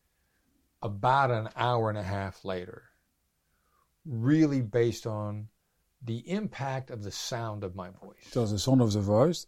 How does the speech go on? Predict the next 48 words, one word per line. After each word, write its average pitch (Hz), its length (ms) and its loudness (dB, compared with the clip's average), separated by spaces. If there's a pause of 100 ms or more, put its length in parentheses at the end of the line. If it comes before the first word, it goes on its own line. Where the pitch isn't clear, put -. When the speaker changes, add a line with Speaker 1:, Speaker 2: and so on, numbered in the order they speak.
(140)
Speaker 2:
the 113 140 -2
fact 127 200 8
that 110 180 0
you 120 80 2
recognize 117 500 4
emotion 120 720 2
and 113 120 0
not 113 120 0
just 117 280 -2
rational, 113 520 -2 (440)
the 123 80 4
fact 123 260 6
that 113 180 2
you 131 100 0
open 123 340 2
a 117 60 2
relation 113 560 4
with 104 180 -2
him, 110 240 -2 (160)
Speaker 1:
Mm-hmm. 95 220 -4 (240)
Speaker 2:
you, 120 220 0 (320)
the 117 80 0
fact 120 220 4
that 113 180 2
you 123 80 2
didn't 120 400 2
have 120 160 4
any 117 180 6
plan, 117 440 0 (500)
but 120 180 -4
you 117 60 0
create 123 320 0
a 113 60 -2
relation 113 340 0
that 117 160 2
all, 123 260 4 (600)
<laughs> - 580 -20
if 117 200 -6
we 117 120 4
try 127 240 6
to 123 120 0
understand 120 440 4
what 117 160 4
happened 120 360 4
in 110 120 4
just 120 500 2
the 113 100 2
way 123 440 8